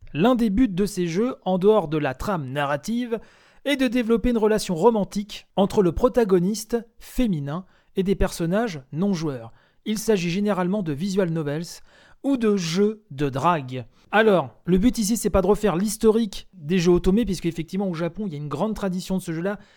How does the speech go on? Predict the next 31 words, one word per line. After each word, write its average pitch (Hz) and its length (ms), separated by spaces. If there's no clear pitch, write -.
Il 143 80
y - 20
a 170 40
eu 165 60
des 180 240
hits, 240 340
euh, 147 400
qu'on, 147 360
qui - 120
ont 156 60
vraiment 160 260
fait 151 160
date, 202 240
qui 175 60
ont 170 60
fait 156 140
progresser 175 440
le 160 60
genre. 202 400
On 165 40
va 170 120
pas 233 120
parler 190 240
de 170 40
ça, 262 100
on 254 40
va 214 100
plutôt 208 260
parler 233 260
des 202 220
otome, 233 560